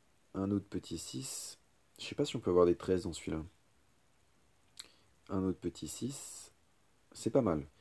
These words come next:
C'est pas du violet, mais un autre petit six. Un cinq. Un six.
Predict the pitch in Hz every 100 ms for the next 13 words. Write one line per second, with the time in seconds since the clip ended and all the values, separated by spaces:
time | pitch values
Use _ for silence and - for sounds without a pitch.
0 | - - _ - - 123 127 120 113 110
1 | 143 151 98 82 80 76 71 76 - -
2 | 92 98 87 - - 76 - 123 131 -
3 | - 110 - _ _ _ _ _ _ _
4 | _ _ _ _ _ _ _ _ _ _
5 | _ _ _ _ _ _ _ _ _ _
6 | _ _ _ _ _ _ _ _ _ -
7 | 95 87 - 80 107 120 - - _ _
8 | _ _ _ _ _ _ _ _ _ _
9 | _ _ _ _ _ _ _ _ _ _
10 | _ _ _ _ _ _ _ _ _ _
11 | _ _ _ _ _ _ _ _ _ -
12 | 90 82 - 131 147 - - -